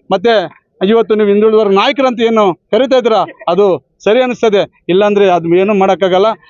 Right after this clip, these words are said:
ದಯವಿಟ್ಟು ಅರ್ಥ ಮಾಡ್ಕೊಬೇಕು. ಯಾಕಂದ್ರೆ ನಾವು ಇಷ್ಟೊಂದು ಜನ ಇವತ್ತು ಅರಬೆ ತಲೆಗೆ ಈಗ ಹೆಣ್ಮಕ್ಳ ಮುಂದೆ ನಾವು ಬಟ್ಟೆ ಬಿಚ್ಚಿದೀವಿ, ಅರ್ಥ ಮಾಡ್ಕೊಬೇಕು ಸಿದ್ದರಾಮಯ್ಯನವರು. ಯಾಕಂದ್ರೆ ನಾವು ಮಾನ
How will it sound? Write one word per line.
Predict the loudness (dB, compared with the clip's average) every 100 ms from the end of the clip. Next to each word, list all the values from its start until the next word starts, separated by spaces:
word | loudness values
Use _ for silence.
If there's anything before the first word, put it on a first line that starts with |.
| -8 -2
ದಯವಿಟ್ಟು | 0 2 0
ಅರ್ಥ | -2 -2 -2
ಮಾಡ್ಕೊಬೇಕು. | -2 -2 0 0 -2 -4 -18 -6
ಯಾಕಂದ್ರೆ | -2 0 0
ನಾವು | 0 -2
ಇಷ್ಟೊಂದು | -4 -2 0 0
ಜನ | 0 0
ಇವತ್ತು | 0 0 0 0 -2 -4 -4
ಅರಬೆ | 0 0 0
ತಲೆಗೆ | 0 0 0 -2 -4 -2
ಈಗ | 0 0
ಹೆಣ್ಮಕ್ಳ | 0 0 0 0 2
ಮುಂದೆ | 2 2
ನಾವು | 0
ಬಟ್ಟೆ | -2 -2 -4
ಬಿಚ್ಚಿದೀವಿ, | -2 -2 0 2 2 2 -2 _ -8
ಅರ್ಥ | -4 -2 -2
ಮಾಡ್ಕೊಬೇಕು | 0 -2 -2 -2 -2
ಸಿದ್ದರಾಮಯ್ಯನವರು. | 0 0 2 2 2 2 0 _ _ _ _ _ -4
ಯಾಕಂದ್ರೆ | -2 2 4 2 0 -6 _ -4
ನಾವು | 0 0
ಮಾನ | 0 0